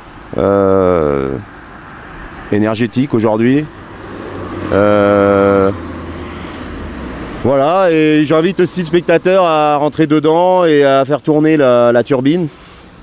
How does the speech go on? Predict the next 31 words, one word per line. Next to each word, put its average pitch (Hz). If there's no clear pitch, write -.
afin 110
de, 98
voilà, 107
de 117
s'accaparer 131
un 120
peu 127
ce 127
mouvement, 143
ces, 127
ces 127
dimensions, 135
de, 127
de 123
jouer 135
aussi, 139
euh, 117
de, 113
de, 107
euh, 101
d'avoir 117
la 120
possibilité 139
pour, 143
euh, 131
chacun 170
de, 135
de 127
s'approprier 165
et 143
de, 123